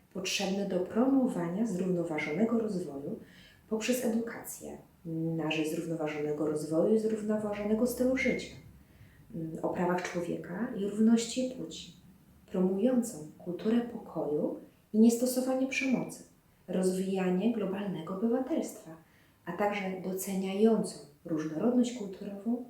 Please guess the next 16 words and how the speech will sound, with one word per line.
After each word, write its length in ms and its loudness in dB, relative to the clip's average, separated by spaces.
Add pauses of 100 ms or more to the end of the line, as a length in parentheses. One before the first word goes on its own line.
(480)
i 80 -12
wkład 440 -2
kultury 720 -4
w 60 -12
zrównoważony 840 2
rozwój. 360 -8 (1000)
Dobra 520 2
jakość 540 0
edukacji 720 -6
stanowi, 1040 2
e, 220 -6
podstawę 720 -2
dobrej 300 4
jakości 420 -2
edukacji 480 -6
morskiej. 460 -4